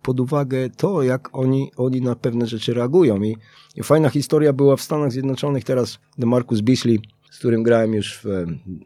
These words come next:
od dwa tysiące, dwu-, dwutysięcznego roku w Chicago Fire. Później był moim podopiecznym, jak z Bobem trenowaliśmy pierwszą reprezentację. Był w miarę młodym piłkarzem, bo miał dwadzieścia cztery, dwadzieścia pięć lat.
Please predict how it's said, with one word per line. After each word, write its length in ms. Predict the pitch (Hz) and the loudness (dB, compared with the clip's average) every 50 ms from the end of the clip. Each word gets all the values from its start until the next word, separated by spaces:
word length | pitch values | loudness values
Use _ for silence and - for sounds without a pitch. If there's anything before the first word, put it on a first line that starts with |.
| _ _ _ | _ _ _
od 300 | - - - _ - - - | -20 -20 -20 _ -20 -20 -16
dwa 200 | - 78 87 101 | -10 -6 -6 -6
tysiące, 380 | 101 92 90 - 92 90 - 95 90 85 95 92 | -6 -6 -8 -8 -8 -8 -6 -6 -6 -4 -6 -6
dwu-, 260 | 92 90 98 92 - | -6 -8 -10 -10 -8
dwutysięcznego 760 | 95 98 107 101 - 101 - - 98 - - 98 101 98 92 | -6 -6 -6 -4 -4 -6 -6 -6 -8 -8 -6 -4 -2 0 0
roku 220 | 95 92 - - 87 | 0 0 -2 -4 -10
w 60 | - | -10
Chicago 340 | - 90 - 95 85 85 90 | -8 -6 -6 -6 -4 -4 -6
Fire. 420 | - - 143 107 85 82 78 - - _ _ _ _ _ _ - | -6 -6 -6 -4 -4 -6 -6 -8 -14 _ _ _ _ _ _ -2
Później 280 | 120 117 98 107 104 | 0 0 2 2 0
był 160 | 98 101 101 | 2 2 2
moim 280 | 101 104 104 101 98 95 | 2 2 2 2 0 0
podopiecznym, 680 | - 98 87 92 87 - 98 92 85 - 90 90 90 | -2 -4 -4 -4 -4 -2 -2 -2 -2 -4 -4 -4 -2
jak 220 | 87 85 85 - - | -2 -4 -6 -8 -12
z 140 | - - | -12 -8
Bobem 320 | 85 82 87 87 85 85 85 | -4 -2 -2 0 0 -2 -4
trenowaliśmy 600 | 85 85 82 82 80 80 85 85 85 - 82 73 | -4 -6 -6 -6 -6 -6 -6 -8 -8 -8 -10 -10
pierwszą 340 | - 82 78 - - 78 80 | -10 -10 -10 -10 -10 -12 -12
reprezentację. 640 | 76 - 80 73 78 76 - 82 87 110 - - - | -12 -12 -12 -10 -10 -10 -10 -10 -10 -10 -12 -12 -8
Był 140 | - 233 226 | -6 -4 -2
w 60 | 220 | 0
miarę 240 | 220 202 202 208 202 | 0 2 2 2 2
młodym 420 | 185 175 190 190 170 123 82 76 - - _ _ _ _ _ _ _ - | 4 4 6 4 4 4 2 -2 -4 -10 _ _ _ _ _ _ _ -2
piłkarzem, 540 | - 123 113 104 - 135 120 98 87 95 87 | 2 2 2 4 4 2 2 2 0 -4 -4
bo 80 | 90 | -4
miał 180 | 87 85 82 76 | -4 -4 -4 -4
dwadzieścia 460 | 71 71 76 76 73 - - 62 62 - | -4 -6 -6 -8 -8 -8 -10 -14 -14 -12
cztery, 340 | - - - 87 98 117 101 | -12 -10 -6 -4 -2 -2 -2
dwadzieścia 300 | 73 69 71 - - - | -4 -6 -8 -8 -10 -10
pięć 220 | - 76 69 71 | -12 -12 -12 -12
lat. 280 | 71 52 - - - | -14 -16 -18 -20 -20